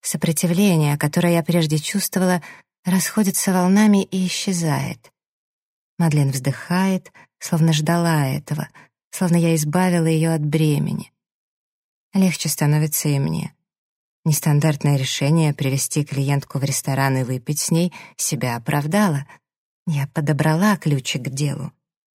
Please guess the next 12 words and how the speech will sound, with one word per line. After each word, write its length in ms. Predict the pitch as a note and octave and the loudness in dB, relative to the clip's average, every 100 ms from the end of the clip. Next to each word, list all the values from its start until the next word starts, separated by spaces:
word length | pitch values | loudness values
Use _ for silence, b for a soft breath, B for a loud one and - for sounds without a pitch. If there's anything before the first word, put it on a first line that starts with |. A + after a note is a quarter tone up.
| _ _ _ _ _ _ _ _ _ _ _ | _ _ _ _ _ _ _ _ _ _ _
«У 60 | F#3 | 2
нас 380 | F3+ F#3 - - | 4 4 0 0
есть 420 | G#3 A3+ - - | 0 0 -4 -2
время?» 520 | D3 D3 C#3 C#3+ D3 _ _ _ | 0 0 -2 -6 -8 _ _ _
спрашивает 640 | - - D3 C3 C#3 C3+ - | -12 -6 -4 -4 -4 -6 -4
Мадлен. 460 | C#3+ C#3+ C#3+ D#3+ - _ _ _ _ _ - | -4 -4 -6 -8 -12 _ _ _ _ _ -4
«Да, 320 | F3+ C4 A#3 | 0 2 2
есть. 560 | E3+ G3+ A#3 - - - _ _ _ | 2 2 0 -2 -10 -16 _ _ _
Об 120 | G3+ G3+ | 0 2
этом 220 | A3 G#3+ | 4 6
не 80 | G3 | 4
беспокойтесь. 880 | F#3+ - F3+ - G#3+ D3+ - - | 2 -4 -4 0 2 0 -4 -8